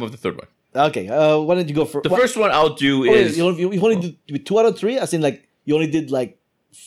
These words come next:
Speaker 1: I only thought, thought of two
Speaker 2: six
Speaker 1: movies.
Speaker 2: movies?
Speaker 1: Oh, wait, wh-, oh, one for each category?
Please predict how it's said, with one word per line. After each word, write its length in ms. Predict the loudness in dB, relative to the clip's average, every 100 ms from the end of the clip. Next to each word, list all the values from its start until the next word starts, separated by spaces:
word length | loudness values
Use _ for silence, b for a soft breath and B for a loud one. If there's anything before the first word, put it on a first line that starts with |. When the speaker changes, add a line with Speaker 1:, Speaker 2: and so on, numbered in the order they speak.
| -2
Speaker 1:
I 100 | 2
only 180 | 4 2
thought, 340 | 2 2 2
thought 180 | 0 0
of 40 | 0
two 140 | -4
Speaker 2:
six 100 | -2
Speaker 1:
movies. 160 | 0 -2
Speaker 2:
movies? 340 | -4 -10 -20 _ _ _ _ _ _ -4
Speaker 1:
Oh, 160 | -4 -4
wait, 80 | -14
wh-, 180 | -18 -16 0
oh, 420 | 2 2 0 -4 -8
one 160 | -4 -4
for 80 | -2
each 160 | -2
category? 320 | 0 0 -2